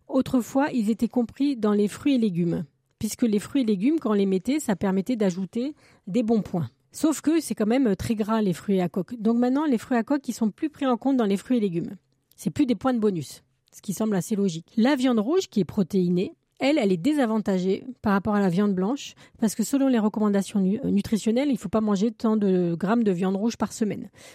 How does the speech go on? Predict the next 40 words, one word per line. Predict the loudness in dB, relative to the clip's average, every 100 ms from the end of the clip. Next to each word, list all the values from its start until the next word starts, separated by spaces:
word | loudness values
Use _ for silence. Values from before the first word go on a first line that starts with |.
| -2
Donc | 0 2
la | 0 0
viande | 2 0
rouge | 0 0
est | -2
pénalisée | 0 2 2 0 0 -2
par | 0 0
rapport | 0 0 0
à | 0
avant, | -2 -6
par | -8 -10
rapport | -8 -6 -4
à |
de | -2
la | -2
viande | 0 0
de | -2
poulet, | -4 -2 0
la | 2
viande | 2 0
blanche | -2 -4
par | -4
exemple. | -4 -4 -8 -16 -20 -6
Ça, | -2
c'est | 2
nouveau. | 4 2 0 -6 -14 _ _ 0
Les | 2 4 4 2 -2 -6
produits | -4 0 0
à | 0
forte | -2 -8 -8
teneur | -6 -4 -4
en | -4
sucre | -4 -8 -2
et | -2
en | 0
sel, | 0 0 -2 -8 -6
par | 0
exemple | 0 0
s'ils | -2 0
ont | 0